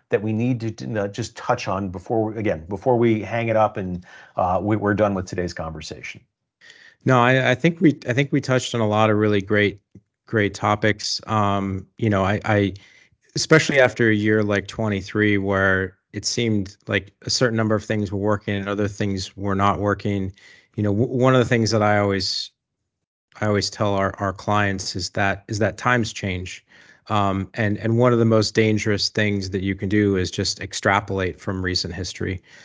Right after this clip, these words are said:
Speaker 2: Um, a-, and, and in environments like this, where you've got a handful of names that did really, really well. And again, I'm not calling for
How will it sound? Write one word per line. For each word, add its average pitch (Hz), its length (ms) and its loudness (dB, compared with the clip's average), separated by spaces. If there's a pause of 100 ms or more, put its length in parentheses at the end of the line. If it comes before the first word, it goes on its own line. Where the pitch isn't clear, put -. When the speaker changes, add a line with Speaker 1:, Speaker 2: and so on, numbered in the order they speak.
(220)
Speaker 2:
Um, 95 520 2
a-, - 180 -2
and, 120 200 2
and 120 160 0
in 117 340 0
environments 123 640 2
like 110 180 0
this, 117 260 0
where 107 120 -2
you've 101 180 -2
got 104 240 -2 (160)
a - 60 -10
handful 113 420 -2
of 95 80 -4
names 101 320 -2
that 95 120 -4
did 95 180 -2
really, 95 340 0
really 92 240 0
well. 92 200 0
And 95 100 0
again, 101 180 2
I'm 101 100 2
not 107 180 0
calling 95 360 -2
for 90 260 -6